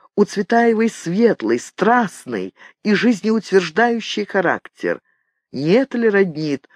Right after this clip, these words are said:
всё творчество Марины Цветаевой с народным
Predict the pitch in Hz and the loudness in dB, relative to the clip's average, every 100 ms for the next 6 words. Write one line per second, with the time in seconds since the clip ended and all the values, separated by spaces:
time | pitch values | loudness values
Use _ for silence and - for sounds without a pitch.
0 | _ _ _ _ _ - - 180 160 - | _ _ _ _ _ -18 2 4 4 0
1 | 123 143 123 - 120 - 123 117 123 117 | 2 2 2 -4 -10 -8 -4 -2 -2 -4
2 | 123 117 110 - - 98 - 208 196 170 | -4 -6 -6 -8 -8 -4 0 2 2 2
3 | 156 - - _ - 127 131 135 127 113 | 0 0 -12 _ -12 -4 0 0 -2 -4
4 | 117 107 | -8 -8